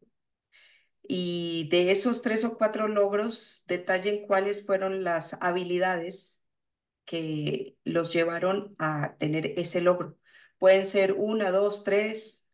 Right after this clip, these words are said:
y pueden ser repetitivas entre cada uno de esos logros. El logro para ustedes puede ser lo que quiera.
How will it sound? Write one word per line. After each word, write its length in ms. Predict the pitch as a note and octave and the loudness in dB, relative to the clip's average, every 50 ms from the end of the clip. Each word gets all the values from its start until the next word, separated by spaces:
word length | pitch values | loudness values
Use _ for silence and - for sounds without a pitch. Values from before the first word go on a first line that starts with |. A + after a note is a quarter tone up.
| _ _ _ | _ _ _
y 140 | F3+ F3 - | -10 -10 -8
pueden 320 | - - F#3+ F#3+ G3 G3 | 2 4 4 4 4 2
ser 320 | G3 - G3+ F#3 F#3 F3+ F#3 | 0 -2 0 0 0 0 0
repetitivas 800 | F#3 F#3 - F#3 - G3 - - A3+ G#3+ G3 F3 - - - - | -2 -2 -2 -4 -4 -4 -4 -2 0 2 2 0 0 -6 -8 -10
entre 260 | F3+ D#3+ - E3 D#3 | -10 -8 -6 -8 -6
cada 180 | - E3 E3 E3 | -6 -6 -6 -6
uno 100 | F3 F3+ | -4 -6
de 60 | F3+ | -6
esos 220 | E3+ - F3+ F3 | -4 -4 -4 0
logros. 360 | F3+ F3+ E3 E3 D3+ C#3+ - - - - - - - - | 0 0 0 0 -4 -6 -8 -12 -18 -20 -20 -16 -2 0
El 180 | F3 G3 G#3 | 2 2 4
logro 280 | G#3+ A3+ A#3 C#4+ D4 C#4+ | 4 4 6 4 4 6
para 140 | - F#3+ F3+ | 6 4 4
ustedes 340 | F3+ - - A3 A3+ B3 B3 | 2 2 0 0 0 0 -2
puede 160 | - A#3+ A#3+ | -2 -4 -2
ser 140 | A#3 A#3+ A#3 | 0 0 0
lo 160 | A#3 A3 A3 | 0 0 0
que 140 | - E3+ D3 | -4 -6 -2
quiera. 340 | - G3 F3 - - - | 0 0 0 0 -2 -8